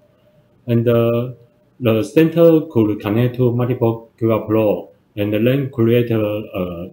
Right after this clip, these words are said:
Q V R Center group. Finally, user can use Q V R Pro client to connect to the Q V R Center to see live and play, playback and almost full function.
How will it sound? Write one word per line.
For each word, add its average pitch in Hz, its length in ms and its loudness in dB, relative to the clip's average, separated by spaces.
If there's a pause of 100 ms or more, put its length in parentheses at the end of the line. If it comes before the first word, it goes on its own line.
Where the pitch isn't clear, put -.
(100)
Q 127 120 -4
V 123 80 0
R 107 80 -2
Center 117 360 -2
group. 110 360 -2 (800)
Finally, 127 600 2
user 147 360 4
can 113 200 -4
use 113 440 -2 (100)
Q 113 100 -4
V 120 60 0
R 104 60 0
Pro 110 240 -2
client 104 480 -6 (320)
to 123 100 0
connect 107 400 -2
to 117 160 2
the 95 460 -2
Q 120 100 -8
V 113 60 -2
R 104 160 0
Center 107 600 -2 (580)
to 123 100 2
see 123 560 -4
live 120 240 -2
and 95 300 -4
play, 104 380 -4 (220)
playback 110 360 -2
and 95 340 -6
almost 110 580 -2
full 107 240 -2
function. 101 480 -6